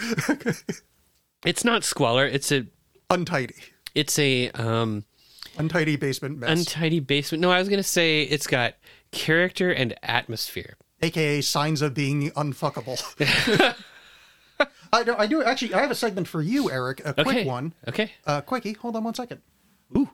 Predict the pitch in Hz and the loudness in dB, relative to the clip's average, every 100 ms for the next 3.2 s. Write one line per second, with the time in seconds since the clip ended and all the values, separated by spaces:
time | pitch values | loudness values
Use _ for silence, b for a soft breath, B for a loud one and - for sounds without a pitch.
0 | _ 226 302 - - 113 120 123 - 127 | _ 0 0 -2 -8 -2 2 2 2 2
1 | 113 104 B B B - 135 135 127 117 | 2 -2 B B B 0 2 2 0 -2
2 | 113 139 - 147 143 139 131 117 131 131 | 2 2 4 2 4 4 2 2 4 4
3 | 160 | 0